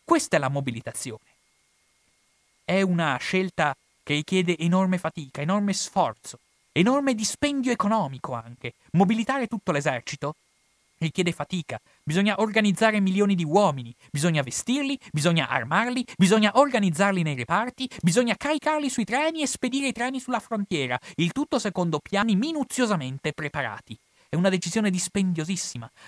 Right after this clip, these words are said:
costosissima. E però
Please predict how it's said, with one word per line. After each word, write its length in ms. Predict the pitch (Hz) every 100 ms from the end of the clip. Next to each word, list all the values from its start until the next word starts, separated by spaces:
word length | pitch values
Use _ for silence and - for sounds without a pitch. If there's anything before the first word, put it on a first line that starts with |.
| -
costosissima. 960 | 269 - - 247 254 - - 135 113 _ _ _ _ _ _ _ _ _ _ _ _ _ _
E 180 | 277 - _ _
però 260 | - 311 -